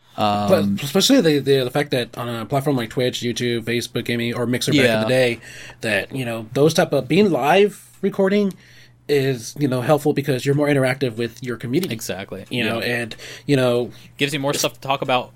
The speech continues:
Speaker 1: on the show while you're recording it.
Speaker 2: Exactly. And, like, and one of the things, you know, we have to do is always, like, the next episode, the next episode to, you know, to answer this
Speaker 1: Yeah.
Speaker 2: question from
Speaker 1: Yeah.
Speaker 2: somebody who submitted something. And it's like, you know, all, you know, or when, you know, when we think of something, it's like, oh, it has to wait for the next episode. But, like,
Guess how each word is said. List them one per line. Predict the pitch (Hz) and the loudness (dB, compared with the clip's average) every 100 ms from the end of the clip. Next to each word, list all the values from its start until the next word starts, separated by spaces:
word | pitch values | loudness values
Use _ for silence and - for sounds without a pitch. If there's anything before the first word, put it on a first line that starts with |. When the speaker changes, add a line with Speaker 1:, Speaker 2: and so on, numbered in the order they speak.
| - | -2
Speaker 1:
on | 139 139 | 0 0
the | |
show | 127 151 120 | 0 2 2
while | 110 127 | 2 2
you're | 117 | 0
recording | 113 127 117 104 | 0 -2 -2 -6
it. | 104 - - 151 | -10 -12 -14 -8
Speaker 2:
Exactly. | 175 160 180 196 160 127 | -6 -2 2 2 0 -2
And, | 131 143 | -2 -2
like, | 139 147 | 0 0
and | 143 160 | 0 0
one | 165 | 0
of | 151 | 0
the | |
things, | 156 147 | -2 -2
you | 151 | -2
know, | 139 | -2
we | 147 | 0
have | 180 | 0
to | 143 | 0
do | 139 135 | -2 -2
is | 131 | -2
always, | 131 131 120 | -2 -2 -4
like, | 127 120 117 | -6 -6 -4
the | 147 | 0
next | 139 139 - | 0 0 -2
episode, | - 143 117 104 - - - | -2 -4 -6 -10 -14 -20 -10
the | 131 | -2
next | 143 143 156 | 0 0 -4
episode | 143 143 120 | -4 -6 -6
to, | 123 - | -12 -10
you | 143 123 | -6 -4
know, | |
to | 120 120 | -4 -2
answer | 139 131 | -2 2
this | 151 143 | 2 4
Speaker 1:
Yeah. | 123 | 2
Speaker 2:
question | 107 127 120 - - - | 2 -2 -8 -12 -18 -20
from | - 139 127 | 0 0 2
Speaker 1:
Yeah. | |
Speaker 2:
somebody | 139 127 123 | 0 -2 -4
who | |
submitted | - 147 165 147 | -2 2 2 2
something. | 123 110 113 | -4 -8 -10
And | 117 | -10
it's | 113 | -10
like, | 120 117 113 | -10 -10 -10
you | 120 | -8
know, | 123 | -6
all, | 123 127 123 127 | -4 -4 -4 -6
you | 131 | -4
know, | 127 104 - - | -4 -6 -14 -6
or | 135 131 127 - - - - | -2 0 -2 -6 -16 -20 -4
when, | 143 127 147 | -4 -2 -2
you | |
know, | 139 | 0
when | 143 | 2
we | 139 | 0
think | 123 180 170 | 0 0 0
of | 135 | -2
something, | 143 135 | -2 -2
it's | 135 135 | -4 -4
like, | 127 | -4
oh, | 123 | -4
it | |
has | 120 117 | -4 -8
to | |
wait | 117 117 | -10 -10
for | 117 | -12
the | 113 | -6
next | 135 139 135 | -4 -4 -6
episode. | 117 117 127 117 | -8 -10 -10 -8
But, | 120 | -8
like, | 117 113 | -8 -10